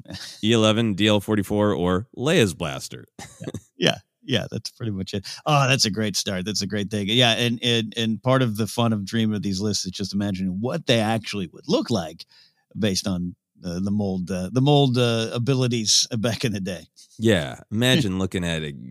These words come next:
Speaker 2: character with a, a pig face, a purple jumper, uh, pig hooves, and then thinking, "This is a badass who has the, <laughs> the death sentence on twelve systems."
Speaker 1: Yeah, you know, I don't like to, uh, you know,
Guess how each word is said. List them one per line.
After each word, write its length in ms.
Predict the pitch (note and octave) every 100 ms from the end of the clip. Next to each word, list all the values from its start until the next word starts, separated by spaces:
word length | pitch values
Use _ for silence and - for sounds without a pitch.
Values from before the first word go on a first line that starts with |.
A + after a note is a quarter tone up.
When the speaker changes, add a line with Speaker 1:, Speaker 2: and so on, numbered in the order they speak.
| G#1+
Speaker 2:
character 360 | - F#2+ F2 E2+
with 160 | D#2 C#2
a, 280 | C#2 -
a 60 | C#2
pig 320 | - A#2 A2+
face, 560 | - G2+ F#2 F2+ - -
a 200 | E2+ C#2+
purple 420 | - A2 A2 G#2+
jumper, 640 | F2 F#2 E2+ F2 D#2+ D#2 -
uh, 180 | E2 D2+ -
pig 240 | A2+ A#2
hooves, 520 | F#2 A2 F2+ D2 - -
and 180 | F2 F2
then 180 | F2+
thinking, 360 | F2 E2 D2+ D2+
"This 280 | F2 A2 F#2+
is 140 | D#2+
a 80 | D2+
badass 920 | C2 B1+ D#2 C#2+ B1+ A#1+ A1+ - - -
who 80 | C#2+
has 280 | D2 C#2
the, 140 | - D2 - - - E3 C#3
<laughs> 20 |
the 60 | -
death 260 | B2+ F#2 -
sentence 360 | E2 C#2+ D2+
on 180 | D2+ C#2+
twelve 440 | - G2+ D2+ B1+ -
systems." 760 | - D2 - - - D#2 - _
Speaker 1:
Yeah, 200 | G#3+ F#2
you 140 | G2+ G#2+
know, 140 | G#2+
I 80 | A#2
don't 180 | A#2 -
like 240 | A2 G#2 -
to, 260 | F#2+ F2+
uh, 300 | F2 E2+ D#2+ -
you 120 | -
know, 120 | F2